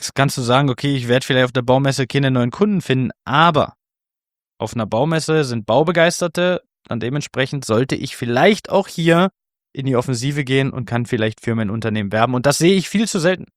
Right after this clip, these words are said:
tatsächlich. Ja, auf Messen sehe ich das viel zu selten, dass Unternehmen sich darüber Gedanken machen, äh, auch mal einen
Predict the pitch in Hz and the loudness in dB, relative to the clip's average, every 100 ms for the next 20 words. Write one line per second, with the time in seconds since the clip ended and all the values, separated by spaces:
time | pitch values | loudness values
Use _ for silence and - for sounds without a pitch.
0 | _ 123 107 - - - 120 156 156 170 | _ -8 -6 -10 -12 -10 -2 2 2 4
1 | 196 214 277 - _ _ - 151 151 - | 2 2 -2 -6 _ _ -4 -2 -2 -2
2 | 226 - 147 147 175 185 - _ _ - | -2 -2 0 2 2 0 -4 _ _ 2
3 | 135 - - - _ - 135 127 131 147 | 2 2 -8 -12 _ -6 0 2 4 2
4 | 131 135 127 123 117 - 151 135 147 139 | 2 0 2 0 -2 -2 -2 -2 -2 -6
5 | _ _ _ _ 131 123 123 120 - 123 | _ _ _ _ -4 0 0 0 0 -2
6 | 120 113 117 120 120 123 123 117 113 107 | 0 -2 0 0 -2 -2 -2 -2 -2 -4